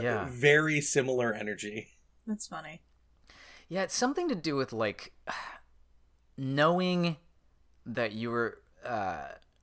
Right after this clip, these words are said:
Speaker 1: not a bigger force than the other person thinks you are, but that you, you have knowledge of something they don't, and they're
Speaker 2: Yeah.
Speaker 1: not quite getting it.
Speaker 3: Mm-hmm.
Speaker 1: And he's just, like, laying it out in very plain terms. But, I mean, you, there's no, like, sunglasses here to mask his eyes or
Speaker 2: Yeah.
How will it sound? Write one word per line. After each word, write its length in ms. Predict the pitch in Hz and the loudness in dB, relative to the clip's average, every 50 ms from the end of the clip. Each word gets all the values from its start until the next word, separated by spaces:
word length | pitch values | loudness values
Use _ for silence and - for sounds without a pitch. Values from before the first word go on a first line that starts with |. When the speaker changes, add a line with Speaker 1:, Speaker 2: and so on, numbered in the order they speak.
| _ _ _ _ - - - | _ _ _ _ -14 -10 -4
Speaker 1:
not 180 | 160 170 175 | -2 0 0
a 40 | 165 | 0
bigger 280 | 123 - 160 143 127 120 | 2 0 0 2 2 0
force 460 | - - - - 131 123 120 117 - | -2 -4 -4 0 2 4 4 4 2
than 120 | - 120 113 | 0 0 0
the 80 | 110 | 0
other 100 | 104 104 | 0 -2
person 300 | - - 117 - 110 98 | -2 -4 -6 -4 -4 -6
thinks 220 | - 110 101 - - | -6 -8 -6 -4 -2
you 80 | 101 | -2
are, 100 | 90 87 | -2 -2
but 140 | 82 101 95 | -2 -4 -2
that 180 | - 107 101 113 | 0 0 0 0
you, 160 | 123 135 156 | -4 -6 -6
you 220 | - 131 143 156 160 | -6 -2 -2 0 4
have 200 | 160 156 127 127 | 4 4 4 6
knowledge 380 | 127 123 123 127 127 120 - | 6 6 8 8 6 2 0
of 100 | 117 107 | -4 -4
something 340 | - - 107 98 - 101 98 | -4 -4 -4 -4 -6 -6 -6
they 120 | 95 92 | -6 -6
don't, 520 | 90 90 98 90 92 101 - - - - - _ - | -6 -6 -6 -6 -6 -6 -6 -8 -10 -10 -10 _ -12
and 140 | - 107 196 | -8 -4 -2
they're 120 | - 117 | 0 0
Speaker 2:
Yeah. 60 | 107 104 | 2 2
Speaker 1:
not 260 | 98 98 95 - - | 0 0 -2 -6 -8
quite 260 | - - 107 101 104 | -6 -6 -6 -6 -6
getting 320 | - 104 98 95 107 110 113 | -4 -4 -2 -2 -2 -2 -2
it. 300 | 113 113 - - - - - - | -4 -4 -6 -10 -14 -14 -10 -6
Speaker 3:
Mm-hmm. 300 | 220 214 208 202 190 190 196 | -4 -2 -2 -4 -6 -8 -8
Speaker 1:
And 160 | - 113 110 | -6 -6 -6
he's 220 | 98 104 117 107 - | -4 -6 -6 -6 -4
just, 220 | - 117 101 - | -4 -6 -6 -4
like, 200 | 104 92 90 90 92 | -4 -6 -6 -4 -6
laying 380 | 98 104 110 120 120 120 117 | -2 0 0 0 0 0 0
it 80 | 117 110 | 0 2
out 260 | 104 104 101 104 - 110 | 2 2 2 2 0 -4
in 100 | 104 98 | -8 -6
very 240 | 95 107 104 104 | -4 -4 -4 -4
plain 380 | 98 - - - 113 104 101 98 | -6 -6 -6 -6 -4 -4 -4 -6
terms. 680 | - - - 123 107 92 85 80 78 78 82 - - - - - - - - - _ _ _ _ _ _ _ | -8 -6 -4 -4 -4 -4 -4 -6 -10 -10 -10 -12 -12 -14 -16 -20 -20 -20 -20 -20 _ _ _ _ _ _ _
But, 260 | 113 104 95 - - - | 4 4 4 2 0 0
I 40 | 156 | 0
mean, 200 | 160 151 127 117 | 0 0 0 -2
you, 120 | 127 131 127 - 165 156 147 - 180 170 175 175 - - 165 139 | -6 -10 -10 -12 -20 -20 -20 -18 -18 -18 -16 -18 -18 -18 -10 -2
there's 200 | 139 147 139 143 | -2 -2 0 2
no, 100 | 151 139 | 2 2
like, 200 | 120 113 - - | 2 2 2 4
sunglasses 560 | - 156 143 123 120 113 107 104 104 107 - | 2 2 4 4 4 4 4 2 0 -4 -4
here 120 | 113 107 | -4 -4
to 60 | 98 | -2
mask 300 | 98 98 104 107 104 - | 0 0 0 0 0 -2
his 120 | - 98 90 | -6 -2 2
eyes 320 | 101 107 104 104 101 95 | 2 4 4 4 2 2
or 40 | 127 | 2
Speaker 2:
Yeah. 120 | 120 113 | 4 4